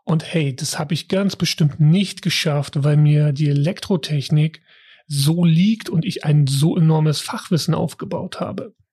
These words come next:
Nein, mit Sicherheit nicht. Ich habe das geschafft, weil ich eben seit meinem fünfzehnten Lebensjahr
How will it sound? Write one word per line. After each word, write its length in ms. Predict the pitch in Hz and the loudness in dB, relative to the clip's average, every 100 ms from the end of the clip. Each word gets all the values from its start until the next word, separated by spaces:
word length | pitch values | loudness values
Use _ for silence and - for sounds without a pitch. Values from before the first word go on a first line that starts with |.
| - | -4
Nein, 460 | 156 151 135 131 - - - _ | -2 0 -2 -6 -10 -20 -20 _
mit 300 | 160 160 165 - | 2 2 0 0
Sicherheit 920 | 139 160 - 190 165 151 151 151 - _ - | 2 2 2 0 0 0 -2 -4 -10 _ -2
nicht. 500 | 139 139 - - - _ _ _ _ _ | 2 2 0 -8 -16 _ _ _ _ _
Ich 320 | 208 220 - 185 | -2 0 0 -2
habe 200 | 170 160 | 0 2
das 220 | 156 - | 0 0
geschafft, 580 | 156 - 151 156 - _ _ _ _ | -2 0 0 -2 -8 _ _ _ _
weil 480 | 175 135 147 175 190 | -2 0 0 0 0
ich 380 | 208 180 - - | 0 -2 -4 -2
eben 280 | 165 156 156 | 2 4 4
seit 300 | 147 139 151 | 2 0 0
meinem 280 | 139 139 135 | 2 2 2
fünfzehnten 560 | - 214 - 196 185 | 0 -2 -4 -4 0
Lebensjahr 640 | 151 151 160 - 151 147 | 2 2 0 0 0 0